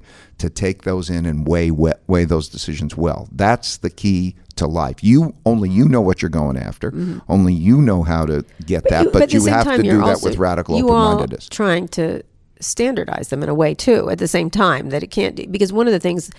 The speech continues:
Speaker 2: I think there's, first of all, there's a million management books out there, and they all have a very different take on how to best be successful.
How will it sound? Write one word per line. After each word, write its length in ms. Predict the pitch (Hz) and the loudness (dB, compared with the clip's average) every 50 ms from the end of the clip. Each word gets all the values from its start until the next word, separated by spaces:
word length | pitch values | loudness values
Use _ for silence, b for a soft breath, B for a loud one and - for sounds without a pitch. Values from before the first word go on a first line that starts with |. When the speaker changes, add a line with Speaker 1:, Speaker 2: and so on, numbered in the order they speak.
| B B B B B B B B _ _ _ - | B B B B B B B B _ _ _ -4
Speaker 2:
I 80 | - 196 | -2 0
think 160 | 226 226 196 | 0 0 0
there's, 180 | 175 160 165 | -2 -4 -4
first 300 | - - - 226 214 - | -4 -4 -2 -2 -2 -2
of 60 | - 165 | 0 -2
all, 80 | 151 | -2
there's 140 | - 156 156 | 0 0 -2
a 40 | 156 | -2
million 440 | 160 165 165 165 165 160 156 156 151 | 0 0 0 0 0 0 -2 -2 -4
management 500 | 135 107 113 110 117 - - 95 - - | -4 -6 -6 -8 -10 -12 -12 -16 -14 -12
books 200 | - - - - | -14 -14 -12 -12
out 160 | - - 110 | -12 -12 -10
there, 120 | - 123 127 | -8 -8 -8
and 100 | 139 139 | -6 -6
they 80 | 139 | -4
all 120 | 139 139 156 | -4 -2 -2
have 120 | 165 120 | -2 -2
a 80 | 127 131 | -4 -4
very 280 | - 131 127 123 110 110 | -2 -2 -2 -2 -2 -4
different 460 | - 117 120 - 151 107 - - - | -6 -8 -8 -6 -8 -10 -10 -10 -10
take 260 | - 151 110 101 - | -8 -6 -6 -6 -6
on 120 | 110 110 151 | -6 -8 -6
how 180 | 147 156 120 | -6 -6 -6
to 80 | 127 139 | -6 -6
best 500 | 151 143 - 98 - - - - - _ | -6 -6 -6 -4 -4 -8 -10 -14 -16 _
be 120 | - 107 | -10 -8
successful. 720 | 117 - - - - - 90 - - - - 95 104 110 | -8 -8 -10 -10 -8 -6 -6 -6 -6 -6 -4 -4 -4 -4